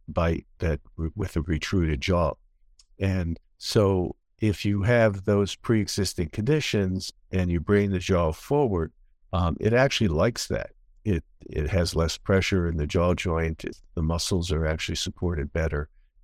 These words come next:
and then you take it out when in the morning and you have to squeeze up. It's kind of like it's, you're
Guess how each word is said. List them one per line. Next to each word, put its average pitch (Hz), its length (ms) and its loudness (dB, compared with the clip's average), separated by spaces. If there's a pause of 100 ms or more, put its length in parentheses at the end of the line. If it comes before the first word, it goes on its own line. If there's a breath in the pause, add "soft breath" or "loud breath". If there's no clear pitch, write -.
and 92 140 0
then 95 140 4
you 87 100 0
take 85 280 0
it 87 120 2
out 104 400 2
when 92 240 -4
in 90 180 0
the 85 80 -2 (140)
morning 95 440 0 (360)
and 90 180 0
you 90 60 -4
have 101 160 2
to 92 100 -4
squeeze 101 540 0
up. 110 300 2
It's - 220 -6
kind 92 260 -2
of 80 120 -2
like 80 240 -2
it's, - 460 -10 (140)
you're 78 160 -2